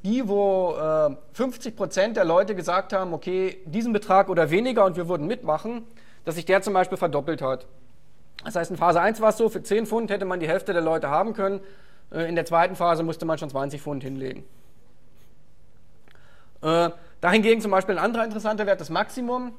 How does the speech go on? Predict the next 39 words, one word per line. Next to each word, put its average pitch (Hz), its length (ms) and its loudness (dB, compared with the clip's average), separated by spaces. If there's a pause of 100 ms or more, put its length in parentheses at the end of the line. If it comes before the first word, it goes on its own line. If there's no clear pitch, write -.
(260)
hat 175 140 -4
sich 196 120 -6
verringert. 180 580 2 (560)
Das 139 120 -6
heißt, 196 220 4
man 196 120 0
kann 202 180 2
durchaus 220 260 2
davon 190 240 2
ausgehen, 220 360 0
dass 170 120 0
die 226 120 -2
Leute, 196 280 4
die 185 80 2
also 165 160 2
besonders 170 280 0
viel 254 180 0
geboten 180 420 2
haben, 208 320 -2 (220)
gesagt 180 300 2
haben, 180 160 2
„Okay, 180 260 4
also 165 160 4
jetzt 165 260 -2
nehmen 170 160 -2
wir 170 80 2
nicht 165 120 -8
mehr 160 120 -2
dran 143 160 -4
teil, 156 340 0
weil 151 200 2
also 139 280 -6 (400)
das 143 180 -8
wäre 151 140 0
ein 143 60 -2
exorbitant 160 520 -4
hoher 151 160 0
Preis 143 340 -2
oder 135 220 -6